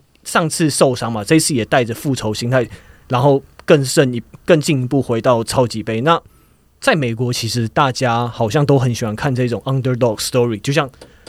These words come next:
过去的那个 Kurt Warner 一样，就是大家都会非常关注。但这一次的 Brock Purdy 好像就是声势没有那么浩大了，但，但，当然他还是非常厉害。但你们觉得说他会是爱国，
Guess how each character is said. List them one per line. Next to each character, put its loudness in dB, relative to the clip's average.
过 6
去 -2
的 0
那 0
个 -2
Kurt 2
Warner 4
一 -4
样， -2
就 0
是 0
大 2
家 2
都 0
会 4
非 0
常 2
关 0
注。 -6
但 2
这 6
一 6
次 0
的 2
Brock 2
Purdy 2
好 -4
像 0
就 -2
是 0
声 2
势 0
没 4
有 4
那 2
么 2
浩 2
大 2
了， -6
但， 2
但， 4
当 2
然 0
他 2
还 -2
是 -2
非 -2
常 0
厉 -2
害。 -2
但 4
你 4
们 0
觉 -4
得 -6
说 -2
他 0
会 2
是 -2
爱 2
国， -6